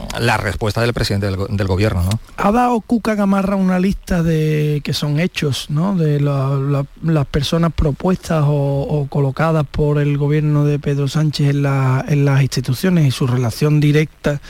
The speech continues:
Speaker 2: con él o con su, o con su partido. Eh, y yo creo que esta sesión de control al gobierno lo que viene a hacer es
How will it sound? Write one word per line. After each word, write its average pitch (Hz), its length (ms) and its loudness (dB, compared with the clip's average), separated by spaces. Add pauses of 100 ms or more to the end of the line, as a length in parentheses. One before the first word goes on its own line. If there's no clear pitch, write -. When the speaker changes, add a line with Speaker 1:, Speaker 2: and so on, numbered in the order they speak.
(360)
Speaker 2:
con 156 320 0
él 160 220 2
o 151 60 0
con 147 180 0
su, 156 540 2
o 151 240 -2
con 151 280 0
su 156 500 0
partido. 170 640 0 (640)
Eh, 160 720 2 (140)
y 196 100 4
yo 220 160 2
creo 254 200 0
que - 100 -2
esta 233 200 -2
sesión 214 360 0
de 214 80 0
control 196 400 0
al 196 80 0
gobierno 190 680 0
lo 160 160 0
que 160 140 -2
viene 175 260 2
a 190 40 2
hacer 202 260 -2
es 202 220 0